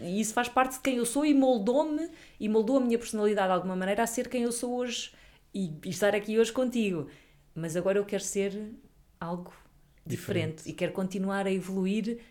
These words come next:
Speaker 1: numa trajetória que já não é aquela. Eu quero evoluir para ser uma pessoa ainda mais saudável, com mais tempo para a família, em que o work-life balance não é work-life
Speaker 2: Uhum.
Speaker 1: balance,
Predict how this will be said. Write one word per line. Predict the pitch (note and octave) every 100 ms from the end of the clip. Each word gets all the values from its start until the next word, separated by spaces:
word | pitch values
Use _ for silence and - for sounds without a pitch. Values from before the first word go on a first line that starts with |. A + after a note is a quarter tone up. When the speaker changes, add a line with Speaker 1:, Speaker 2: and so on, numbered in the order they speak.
| -
Speaker 1:
numa | G#3+ G#3+
trajetória | G#3+ G#3 G#3 A3+ A#3 B3+ C4 -
que | -
já | F3 G3
não | G#3
é | G3+
aquela. | G3+ G3+ D#3 D#3 - - _ -
Eu |
quero | C#3+ F3+ F3
evoluir | E3 F#3+ G3+
para | G3+
ser | G3 G3 F3
uma | F3
pessoa | F3 - D#3 D3 - - _ _ -
ainda | D#3 F3 E3+
mais | D#3+ D3+
saudável, | - F#3 F#3 F3+ E3+ E3+ E3
com | E3 D#3+
mais | E3 D#3+ D#3
tempo | E3+ D#3 -
para | -
a | G3+
família, | F#3 F3+ F#3+ F3 F3 F3 E3+ E3+ - - -
em | - F#3+
que | F#3 F3+
o | F3+
work-life | E3+ F#3+ F#3 G3 F3+ F3
balance | E3+ F3 F#3 G3 - - -
não | F3+ G#3
é | A#3
work-life | G3+ F3+ E3+ D#3+
Speaker 2:
Uhum. | -
Speaker 1:
balance, | D3+ D3 - -